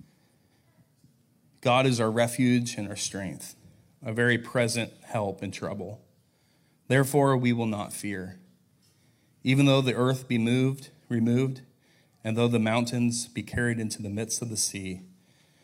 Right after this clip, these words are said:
though its waters roar and be troubled, though the mountains shake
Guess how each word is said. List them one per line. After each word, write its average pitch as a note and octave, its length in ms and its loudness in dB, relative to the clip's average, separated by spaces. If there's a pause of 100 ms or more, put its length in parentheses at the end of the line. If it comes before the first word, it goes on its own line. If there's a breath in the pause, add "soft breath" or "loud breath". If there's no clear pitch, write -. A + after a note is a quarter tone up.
(340 soft breath)
though A#2 180 4
its A#2 220 2
waters A#2 480 4
roar A2 380 0
and A2 80 -2
be G#2 120 -4
troubled, A2+ 540 -4 (720 soft breath)
though A#2+ 240 4
the A2 100 2
mountains A#2+ 440 4
shake B2 460 0